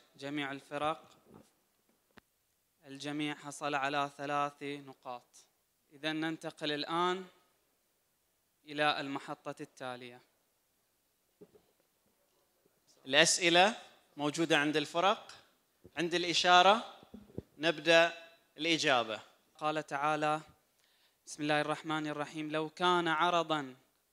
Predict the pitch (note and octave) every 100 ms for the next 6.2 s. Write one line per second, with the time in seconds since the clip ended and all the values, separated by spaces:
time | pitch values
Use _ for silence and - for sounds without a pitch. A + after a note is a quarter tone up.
0 | _ - D3+ F#3 F3+ D#3+ D#3 C#3+ D3+ D3+
1 | E3+ E3+ D#3 D3 C#3+ E3+ F3 F3 F3+ F#3
2 | F#3 E3+ - - D#3 D#3 D#3 E3 - C#3
3 | B2+ _ _ _ _ _ _ - D3+ F3+
4 | F3+ F3 F3+ E3 D3 D3+ E3 E3 D#3+ D3+
5 | D#3 D3+ E3 E3+ E3+ F3 E3+ - - D#3
6 | - C3